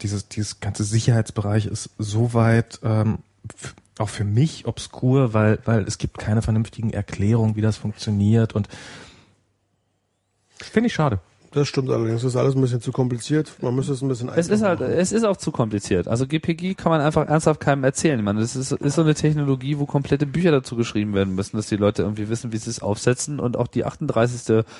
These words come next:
Speaker 3: Beschreibung, wie setze ich das auf in irgendwelchen Blogs, die manchmal ganz gut sind. Es ist einfach schade, dass es nötig ist.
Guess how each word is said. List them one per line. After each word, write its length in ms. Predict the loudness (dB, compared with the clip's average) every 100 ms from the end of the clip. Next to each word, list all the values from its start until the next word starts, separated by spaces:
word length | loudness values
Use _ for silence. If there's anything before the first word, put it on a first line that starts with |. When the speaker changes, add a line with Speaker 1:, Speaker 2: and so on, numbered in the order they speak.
| -6
Speaker 3:
Beschreibung, 560 | -2 0 2 4 4 2
wie 140 | 2
setze 300 | 2 2 2
ich 80 | 0
das 180 | 2 2
auf 220 | 2 0
in 80 | 0
irgendwelchen 420 | 0 0 -2 0
Blogs, 260 | 0 0 -2
die 100 | -2
manchmal 280 | 0 2 2
ganz 240 | 2 0
gut 180 | -4 0
sind. 220 | 0 0
Es 80 | -2
ist 100 | -2
einfach 280 | -2 -2 0
schade, 260 | 2 2
dass 80 | 0
es 140 | 0 0
nötig 320 | 0 0 -6
ist. 240 | -8 -10